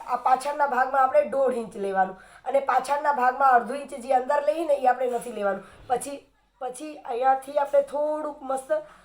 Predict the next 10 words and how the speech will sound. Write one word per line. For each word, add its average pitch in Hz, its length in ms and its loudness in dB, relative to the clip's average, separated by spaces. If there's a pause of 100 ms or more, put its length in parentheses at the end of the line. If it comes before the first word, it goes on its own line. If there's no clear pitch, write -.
(160)
રાઉન્ડ 240 320 -4
શેપમાં, 262 540 -6 (420)
અ, 220 120 -16 (260)
આર્મ 220 240 -4
હોલ્ટને 226 320 -6
આમ 214 220 -2
ગોલ 208 220 -6
શેપ 202 260 -10
આપી 196 240 -12
દેવાનું 185 400 -6